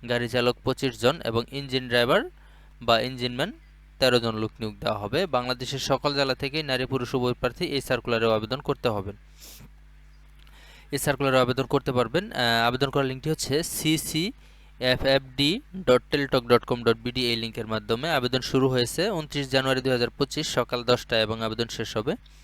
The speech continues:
দুই মার্চ দুই হাজার পঁচিশ বিকাল পাঁচটা পর্যন্ত আবেদন করতে পারবেন। তারপরে দেখেন,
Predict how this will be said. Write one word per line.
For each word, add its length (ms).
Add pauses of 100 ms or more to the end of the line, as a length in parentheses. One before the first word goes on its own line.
(260)
দুই 220
মার্চ 260
দুই 100
হাজার 120
পঁচিশ 380
বিকাল 240
পাঁচটা 360
পর্যন্ত 380
আবেদন 320
করতে 300
পারবেন। 280 (1120)
তারপরে 280
দেখেন, 400